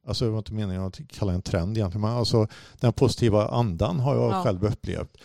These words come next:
Speaker 1: Så jag vet att det går att göra en skillnad. Men jag visste också att någonstans längs vägen, och jag menar inte som en självuppfyllande profetia, men någonstans längs vägen,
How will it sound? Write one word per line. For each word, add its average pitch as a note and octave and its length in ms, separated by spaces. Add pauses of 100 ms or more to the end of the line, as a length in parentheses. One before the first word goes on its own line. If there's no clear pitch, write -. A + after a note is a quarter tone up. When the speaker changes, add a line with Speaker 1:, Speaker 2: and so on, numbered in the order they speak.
(220)
Speaker 1:
Så - 120
jag B2 100
vet A2+ 360
att C#3 120
det E3 80
går B2+ 280
att A#2+ 60
göra A2 200
en F#2+ 60
skillnad. G#2 480 (300)
Men A#2+ 140
jag B2+ 80
visste C3 360
också B2+ 320
att A2 160
någonstans B2 560
längs A2 240
vägen, F#2 260
och G#2 40
jag A2+ 80
menar A#2 220
inte A2 120
som G2 160
en F#2+ 60
självuppfyllande F#2 760
profetia, G2 640
men A2 160
någonstans B2 500
längs G#2 260
vägen, F#2+ 460